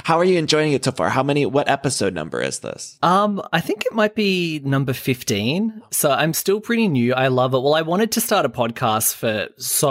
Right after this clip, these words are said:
Speaker 2: like, I've literally wanted to do a podcast for, like, five years or something. And I was always like, "Oh, there's too many podcasts. Like, it's too much work." I mean, it is, like, the hardest thing I've ever done because
Speaker 1: It's a lot of
Speaker 2: still,
Speaker 1: work. Yeah.
Speaker 2: like, and working a full-time job. So it's, like, literally I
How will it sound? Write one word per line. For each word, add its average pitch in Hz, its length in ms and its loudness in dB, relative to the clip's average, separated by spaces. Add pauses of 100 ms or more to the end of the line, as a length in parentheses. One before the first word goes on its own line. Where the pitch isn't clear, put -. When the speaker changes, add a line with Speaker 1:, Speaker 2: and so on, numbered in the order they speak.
(100)
Speaker 2:
like, 135 160 0
I've 147 140 0
literally 156 300 0
wanted 131 260 2
to - 40 -4
do 123 120 2
a 110 40 2
podcast 107 460 -2
for, 120 60 -2
like, 98 160 0
five 98 340 -2
years 90 260 -6
or 98 80 -6
something. 80 460 -6
And 180 140 -8
I 95 60 -4
was 101 140 -4
always 98 400 -2
like, 98 300 -2
"Oh, 123 160 -2
there's - 180 -4
too 135 160 2
many 123 160 2
podcasts. 147 840 0
Like, 113 300 -2 (380)
it's - 140 -6
too - 140 0
much 117 260 0
work." 147 600 2
I 143 80 0
mean, 156 180 2
it 160 100 2
is, 170 140 2
like, 180 140 -2
the 139 100 0
hardest 110 320 2
thing 117 180 2
I've 107 120 0
ever 95 180 -4
done 95 320 -6
because 120 300 -2
Speaker 1:
It's 135 100 0
a - 20 -2
lot 113 140 -2
of 120 40 0
Speaker 2:
still, 123 260 2
Speaker 1:
work. 120 80 -12 (420)
Yeah. 107 160 -12
Speaker 2:
like, 127 380 0 (120)
and 135 160 2
working 131 360 2
a 123 40 2
full-time 110 460 -4
job. 113 400 0
So 110 440 2 (120)
it's, 123 200 -2
like, 123 180 0
literally 120 420 2
I 98 300 0